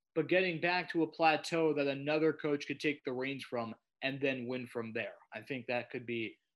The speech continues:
a Herm Edwards role. Right now he's at Arizona State and actually in some hot water for some recruiting violations too. So maybe on the way out.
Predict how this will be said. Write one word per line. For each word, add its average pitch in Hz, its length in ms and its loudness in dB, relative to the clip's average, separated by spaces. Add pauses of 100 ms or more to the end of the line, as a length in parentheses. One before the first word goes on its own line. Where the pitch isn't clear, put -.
(120)
a 123 60 -2
Herm 135 280 -4
Edwards 117 440 -4
role. 104 340 -8
Right 117 160 -6
now 120 160 -2
he's 120 140 -4
at 117 100 -2
Arizona 120 540 -4
State 127 260 -4
and 117 80 -6
actually 117 560 -4 (300)
in 131 200 -2
some 127 160 -8
hot 123 360 -2
water 123 460 -2 (100)
for 117 120 -8
some 120 200 -10
recruiting 123 480 -4
violations 107 800 -8
too. 101 280 -4
So 110 320 -10 (280)
maybe 131 280 0
on 127 140 0
the 120 80 -2
way 117 240 0
out. 107 120 -4